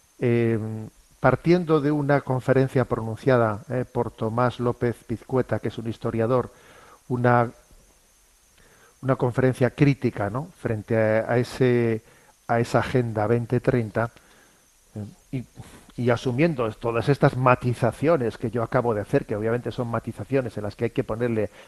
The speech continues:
la letra pequeña, pues entonces, claro, la, la Iglesia también tiene que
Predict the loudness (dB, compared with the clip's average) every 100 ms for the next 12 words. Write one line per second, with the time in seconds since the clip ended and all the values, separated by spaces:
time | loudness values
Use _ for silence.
0 | -8 -4 0 0 2 2 0 0 -4 -10
1 | -20 -20 -20 -20 -14 -12 -6 -4 -2 2
2 | 0 0 _ _ _ _ _ -18 -8 -4
3 | -4 -2 -2 0 0 4 2 4 -2 0
4 | -2 2 2 2 4 4 4 0 -6